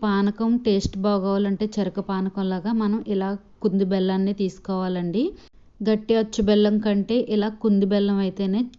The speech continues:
టేస్ట్ బాగుంటుంది. సేమ్ మనం చెరుకు పానకం ఎలా ఉంటుందో అలానే ఉంటుందండి టేస్ట్ కూడా. మనం ఇది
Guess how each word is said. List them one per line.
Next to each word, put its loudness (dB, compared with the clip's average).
టేస్ట్ 2
బాగుంటుంది. -4
సేమ్ 0
మనం 2
చెరుకు -2
పానకం 0
ఎలా 2
ఉంటుందో 0
అలానే 2
ఉంటుందండి 0
టేస్ట్ -4
కూడా. -2
మనం 2
ఇది 0